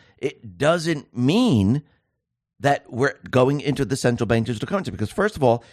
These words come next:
they just can't say, "Hey, ding, it's time for the central bank digital currency." Congress has to pass it, and they have to allow this to happen. There's already bills in Congress saying the opposite. And I don't think the people of this country and the people of the world,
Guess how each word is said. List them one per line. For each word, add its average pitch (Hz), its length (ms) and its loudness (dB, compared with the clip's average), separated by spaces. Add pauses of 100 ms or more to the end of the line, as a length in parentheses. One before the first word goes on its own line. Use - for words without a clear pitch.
(140)
they 139 100 0
just 170 260 -6
can't 170 380 -4
say, 160 280 -2
"Hey, 185 360 -2 (460)
ding, 190 520 2
it's 156 200 -4
time 160 240 0
for 156 80 -8
the 151 100 -6
central 135 300 -4
bank 123 160 0
digital 123 240 -2
currency." 175 420 -2 (480)
Congress 180 440 0
has 120 240 -4
to 143 60 -8
pass 185 400 0
it, - 180 -12 (760)
and 143 160 2
they 139 80 2
have 143 180 2
to 160 160 0
allow 156 340 2
this 117 220 -2
to 147 100 -2
happen. 160 400 0 (480)
There's 151 240 0
already 165 280 4
bills 165 500 2
in 135 220 -2
Congress 135 400 0
saying 147 240 0
the 147 260 -4
opposite. 160 720 -2 (640)
And 151 200 2
I 120 140 0
don't 175 160 -2
think 160 160 -6
the 127 60 -12
people 156 240 -2
of 139 80 -4
this 135 140 -4
country 143 480 -4
and 110 120 -4
the 85 60 -8
people 101 220 -8
of 85 80 -12
the 82 80 -10
world, 101 440 0